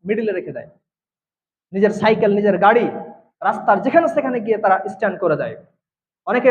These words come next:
ভাবে যে এগুলো শুধু পুলিশদের কাজ, পুলিশরাই তারা রাস্তা পরিষ-, রাস্তা ক্লিয়ার করবে, রাস্তা, আহ, ঠিক করবে। কিন্তু আপনি তো একজন ইমানদার মানুষ, আপনি তো একজন মুসলিম মানুষ। তো রাসূল সাল্লাল্লাহু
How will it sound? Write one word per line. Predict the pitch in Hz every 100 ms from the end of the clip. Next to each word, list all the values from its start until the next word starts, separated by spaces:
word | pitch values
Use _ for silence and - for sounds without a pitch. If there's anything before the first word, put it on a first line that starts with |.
| 214
ভাবে | 226 226
যে | 226
এগুলো | 233 220
শুধু | 214 208
পুলিশদের | 262 262 208 226 208
কাজ, | 160 120 - -
পুলিশরাই | 240 262 247 220 226
তারা | 214
রাস্তা | 220 - 226
পরিষ-, | 214 - _ _ -
রাস্তা | 214 233 240
ক্লিয়ার | 226 226 202
করবে, | 208 196
রাস্তা, | 202 202 208 185 - - -
আহ, | 190 190
ঠিক | 294 269
করবে। | 214 160 147 170 - -
কিন্তু | 190 190 196
আপনি | 233 226
তো | 220
একজন | 208 220
ইমানদার | 226 233 240 226
মানুষ, | 240 240 175 - -
আপনি | 208 226 220
তো | 226
একজন | 226 233 196 _ -
মুসলিম | 220 220 262 226
মানুষ। | 247 269 196 - - _ _ _ _ -
তো | 214
রাসূল | 214 277 -
সাল্লাল্লাহু | 240 240 233